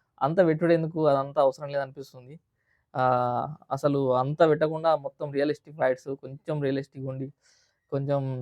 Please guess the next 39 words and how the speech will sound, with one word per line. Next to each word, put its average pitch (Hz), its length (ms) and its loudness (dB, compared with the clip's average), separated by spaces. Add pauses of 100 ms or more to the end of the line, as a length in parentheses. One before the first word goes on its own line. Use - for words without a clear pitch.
(960)
ఆ 143 180 2
ఓవర్ 147 260 6
అది 143 200 6
లేకుండా 135 360 0
అసలు 131 340 -4
ఆ 127 120 4
ట్రై-, - 280 -6 (300)
ట్రైన్ 156 240 4
ఫైట్ 151 220 4
ఒకటి 135 200 0
ఉంటది 123 200 -4
కదా, 120 180 -2
ట్రైన్ 135 320 -6
ఫైట్ 139 180 -6
చూసే 143 220 -6
ఉన్న 143 220 -4
వాళ్ళు 131 220 -2 (380)
తెలిసే 135 260 -6
ఉంటది. 131 300 -6 (600)
ట్రైన్ 143 260 2
ఫైట్‌లో 147 380 4 (580)
ఆ 127 60 -6 (140)
కారు, 139 400 6 (200)
ఆ 131 140 -10
కారు 131 260 2
మీద 139 240 -2 (200)
ట్రైను, 135 380 -2 (360)
ఛీ, - 120 -12
ఛీ, 139 120 -2
ట్రైన్ 143 280 2
మీద 143 220 4
కారు, 135 340 4 (400)
ఆ - 140 -16
కారు 151 240 6
మళ్ళా 151 240 2
పడిపోయి 151 380 0
కారు 147 300 2
ట్రైన్ 147 300 -4
ఇట్లా 147 180 -6